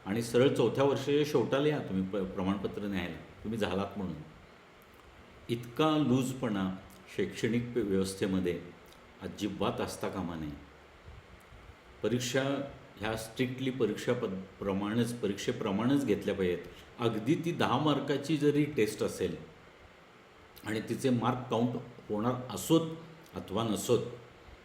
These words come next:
पण त्याला तितकंच जी वार्षिक परीक्षा किंवा जी सेमिस्टर परीक्षा होते, त्याच्या इतकंच महत्त्व त्याला असलं पाहिजे. आणखीन एक गोष्ट मी इथं नमूद करतो मुद्दामून,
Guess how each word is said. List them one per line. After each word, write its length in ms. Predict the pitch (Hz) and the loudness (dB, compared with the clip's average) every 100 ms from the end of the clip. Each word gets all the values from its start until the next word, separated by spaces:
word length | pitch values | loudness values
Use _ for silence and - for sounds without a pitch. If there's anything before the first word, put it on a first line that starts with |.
| - - | -20 2
पण 220 | 135 143 - - - - - - - - - - | 6 6 4 -4 -14 -20 -20 -20 -20 -20 -6 0
त्याला 180 | 120 135 - | 2 2 0
तितकंच 540 | 123 127 180 180 - - - - 101 | -4 2 4 4 2 -10 -16 -12 -2
जी 80 | 127 | 2
वार्षिक 440 | 123 104 - 156 - | 4 4 2 -4 0
परीक्षा 340 | 123 120 131 | 0 2 0
किंवा 320 | 120 120 117 120 | 0 0 0 0
जी 200 | 120 123 | 2 0
सेमिस्टर 460 | - 107 123 160 | 2 2 2 -2
परीक्षा 360 | 165 135 120 123 | -2 -2 0 0
होते, 340 | 101 - 80 - - - - - - | 0 -2 -4 -8 -16 -20 -20 -16 -2
त्याच्या 300 | 98 92 151 | 0 6 6
इतकंच 560 | 127 120 - 175 - 117 | 6 4 4 4 4 0
महत्त्व 320 | 98 101 113 | 0 0 2
त्याला 200 | 117 113 | 4 2
असलं 260 | 92 98 | 0 0
पाहिजे. 320 | 92 80 73 76 - - - - - - - - | 0 0 -2 -8 -14 -20 -20 -20 -20 -20 -20 -4
आणखीन 300 | 113 117 165 | -4 2 4
एक 120 | 185 | 4
गोष्ट 260 | 165 160 - | 4 4 2
मी 140 | 156 | 2
इथं 200 | 147 143 | 2 2
नमूद 220 | 131 110 107 107 | 0 0 0 -2
करतो 300 | 90 - - - - - - - - - - | -2 -4 -10 -14 -20 -20 -20 -20 -20 -20 -10
मुद्दामून, 420 | 104 95 120 110 | -2 4 4 4